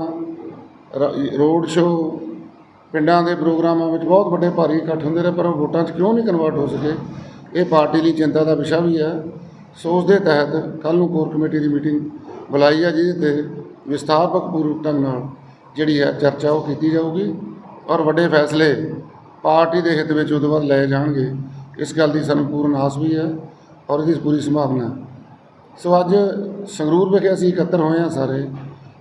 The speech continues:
ਇਹ ਗੱਲ ਦੱਸਣ ਲਈ ਪਾਰਟੀ ਨੂੰ ਵੀ,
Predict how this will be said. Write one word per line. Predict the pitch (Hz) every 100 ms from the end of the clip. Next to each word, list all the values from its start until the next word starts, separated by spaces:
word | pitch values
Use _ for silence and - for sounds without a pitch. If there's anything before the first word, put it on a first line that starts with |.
| - -
ਇਹ | 208 214
ਗੱਲ | 185 165 160 160 160 160 - - - - - 123
ਦੱਸਣ | 139 190 190
ਲਈ | 190 170
ਪਾਰਟੀ | 175 147 151 190 196
ਨੂੰ | 202
ਵੀ, | 202 208